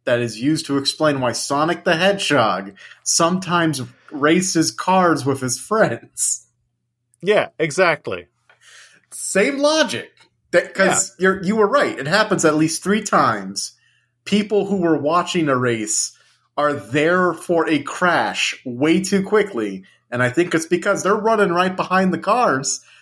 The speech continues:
Speaker 1: They wanna <laughs> watch the race.
Speaker 2: <laughs> Yes, for sure. They're, <laughs> they're right out of frame, just running after the cars in a, in a massive group. I do want, I, I have a minor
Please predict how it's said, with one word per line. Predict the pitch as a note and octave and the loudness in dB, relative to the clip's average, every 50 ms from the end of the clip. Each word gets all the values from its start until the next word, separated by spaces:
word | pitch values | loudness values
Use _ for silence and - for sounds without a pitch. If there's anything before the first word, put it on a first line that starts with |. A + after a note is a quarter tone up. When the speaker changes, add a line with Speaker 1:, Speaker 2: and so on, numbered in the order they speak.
| _ _ | _ _
Speaker 1:
They | F3+ G#3+ G#3+ | -2 0 0
wanna | - G#3 G3+ F#3 F#3 F#3 D#3 | 0 0 0 2 2 0 -2
<laughs> | - - | -2 0
watch | G3+ G3 G3+ G3 - - - | 0 -2 0 -2 -4 -4 -2
the | - E3+ E3 | 0 2 2
race. | F3 G3+ C4+ D#4 E4 D#4+ D#4+ - - - - A3 - - - | 2 2 2 2 0 0 0 -2 -2 -2 -2 -4 -8 -12 -16
Speaker 2:
<laughs> | - - _ _ - | -20 -20 _ _ -4
Yes, | C#3+ D3 C#3 B2 - - - - _ | -2 -2 -2 -2 -4 -10 -16 -18 _
for | - D#3 D#3 C#3+ | -4 -2 -2 -2
sure. | - - F3 E3 C#3+ A#2+ - - - - - | 0 0 0 0 0 -2 -4 -8 -16 -10 -2
They're, | C#3 D#3+ F3 - - | 0 0 2 2 0
<laughs> | - - A3+ A3+ F#3 D#3+ | 0 0 0 -2 -2 -4
they're | D3 D3+ D3+ D3+ C#3+ F3 F#3+ F#3 F3+ | -8 -14 -16 -6 -2 0 2 2 0
right | D#3+ D3 D#3+ E3+ F#3 G#3+ A3+ - - - | 0 -2 0 0 0 0 -2 -4 -6 -2
out | C#3 D#3+ F3+ F#3 F3+ | 0 2 2 2 2
of | F#3 F3 D#3+ D3 C#3+ C3+ - | 2 0 -2 -4 -10 -18 -20
frame, | - - - D#3 D#3+ D#3 D3+ C#3+ C3+ B2+ B2 A#2 A2+ G#2+ A2 A2 - B2+ | -18 -6 -2 0 0 0 0 0 0 0 0 -2 -4 -6 -10 -14 -10 -4
just | B2 D#3+ C#3+ - C3+ | -2 -2 -2 -2 -4
running | A#2 B2 C3+ C#3 D3 D#3 D#3 D#3 D3+ - | -2 2 2 2 2 2 -2 -4 -4 -4
after | - C3 C3 C3+ C3 - - - D#3 C#3 B2+ | -4 -2 -2 -2 -4 -4 -6 -4 -2 0 0
the | C3+ C3 | 0 0
cars | - - C#3 B2+ B2 B2 A#2+ A2+ A2 G#2+ G#2 G2 - - _ - - - - - _ _ _ | 0 0 0 2 2 2 0 0 -2 -2 -4 -6 -10 -12 _ -20 -20 -20 -20 -20 _ _ _
in | - B2+ C3+ | -4 -2 0
a, | C3+ B2+ - - | 0 0 0 -2
in | C3+ C#3 C#3 | -2 -2 -2
a | |
massive | C3 B2+ B2+ C3 B2+ C3+ C3 - - D3+ A#2 G#2+ | -4 -4 -4 -4 -2 -4 -4 -4 -4 -4 -4 -2
group. | C3 C#3 C#3 - - | -2 -2 -2 0 2
I | - F#3 | 2 2
do | D#3+ A3+ C#4 | 2 2 0
want, | D4 C#4 C4+ B3+ A#3+ A3+ - - - - | 0 0 0 0 0 0 -2 -8 -8 -4
I, | - E3 F3+ F#3 - | -2 0 0 0 0
I | - D#3 F3 | 2 2 2
have | F3+ E3+ | 2 2
a | F3 E3 | 0 -2
minor | D3+ D3 D3+ D#3 D#3+ F3+ F#3+ F#3+ F#3+ F#3+ F#3 F3+ F3+ E3+ E3 | -4 -2 0 0 0 0 0 -2 -4 -4 -2 -2 -4 -4 -6